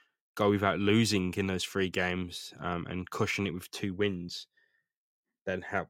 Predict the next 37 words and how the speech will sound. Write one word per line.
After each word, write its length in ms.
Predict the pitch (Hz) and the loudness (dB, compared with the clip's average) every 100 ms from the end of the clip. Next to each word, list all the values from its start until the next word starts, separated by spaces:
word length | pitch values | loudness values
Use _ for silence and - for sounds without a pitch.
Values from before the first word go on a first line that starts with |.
| - | -6
you 120 | 92 | -4
know, 140 | 90 82 | -4 -2
that's 260 | 87 - | -4 -4
a 40 | 92 | -6
massive 320 | 85 - 87 | -6 -6 -6
sta-, 220 | - 90 - | -2 -2 -2
that's 220 | 107 - | -2 0
an 60 | 95 | 0
incredible 480 | 87 - 101 92 92 | -2 -2 -2 -4 -4
statement 440 | - 90 90 92 | -4 -4 -4 -2
to 60 | 95 | -2
this 180 | 92 92 | -2 -6
league. 240 | 82 85 | -8 -8
'Cause, 200 | 95 92 - | -10 -12 -2
you 60 | 135 | 2
know, 140 | 143 | 4
Villa 240 | 120 170 202 | 4 4 2
have 120 | 175 | 2
beat 240 | 160 104 | 0 0
Derby, 500 | - 92 110 139 139 - - _ | 0 4 4 4 2 -2 -20 _
Villa 160 | 160 160 | 4 4
bo-, 240 | 160 151 - _ | 4 2 0 _
beat 240 | 127 113 - _ _ _ | 0 0 -4 _ _ _
the, 180 | 110 107 - | -4 -4 -2
the 80 | 110 | -6
favoured 460 | - 104 104 104 - | 4 4 4 0 -4
team, 280 | 104 104 101 _ _ _ _ _ _ | -4 -4 -6 _ _ _ _ _ _
then 140 | 120 143 | 0 4
they 80 | 139 | 4
beat 220 | 113 104 | 4 2
the 120 | 98 | 2
other 140 | 95 117 | 2 4
favoured 380 | 117 107 110 - | 4 4 2 0
team 260 | 110 107 - | 2 2 -2
<laughs> 80 | - | -8
in 80 | 107 | -2
Middlesbrough. 580 | 123 104 110 - 113 | 2 4 2 2 -2